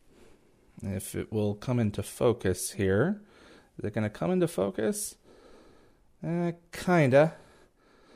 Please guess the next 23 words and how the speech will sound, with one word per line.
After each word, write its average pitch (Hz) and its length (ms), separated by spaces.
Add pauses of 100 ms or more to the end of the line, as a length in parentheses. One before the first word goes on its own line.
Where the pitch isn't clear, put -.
(320)
Harmony's 156 320
victory 135 420
painting. 113 600 (600)
And 139 640
I 156 120
can't 170 320
remember 170 420
exactly 131 1040
how 190 220
much 196 240
it 190 100
went 202 220
for, 202 500 (600)
um, 127 760 (440)
but 156 260
it 180 200
did, 226 420
uh, 214 260 (960)
it - 140
did 214 240
pretty 220 320
darned 156 420
well. 92 400